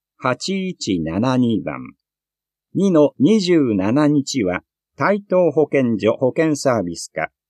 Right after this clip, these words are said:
電話三八四七の九四九七番です。詳しいことは隅自慢三面に二次元コードを掲載していますのでご利用ください。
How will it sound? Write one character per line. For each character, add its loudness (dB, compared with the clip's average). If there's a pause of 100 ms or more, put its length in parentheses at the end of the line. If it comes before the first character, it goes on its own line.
(140)
電 0
話 0
三 -2
八 -4
四 2
七 -2
の -2 (100)
九 0
四 -2
九 0
七 0
番 -10
で -16
す。 -14 (1600)
詳 2
し -2
い -2
こ -2
と 0
は 2
隅 0
自 0
慢 0
三 -2
面 0
に -2
二 0
次 -4
元 -4
コ -2
ー -4
ド 2
を -4
掲 -2
載 -4
し -12
て -4
い -2
ま -4
す -8
の -2
で 0
ご -8
利 -8
用 -6
く -16
だ -8
さ -10
い。 -16